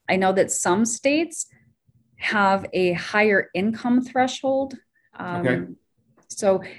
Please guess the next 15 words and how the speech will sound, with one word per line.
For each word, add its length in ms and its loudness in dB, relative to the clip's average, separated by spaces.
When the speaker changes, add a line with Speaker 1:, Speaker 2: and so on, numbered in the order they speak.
Speaker 1:
for 140 2
instance, 300 2
Florida, 680 6
if 320 -2
you 360 0
earn 180 4
a 40 0
certain 340 2
income, 840 4
then 240 2
you're 120 0
not 180 0
gonna 140 -4
be 120 -4
eligible. 600 -4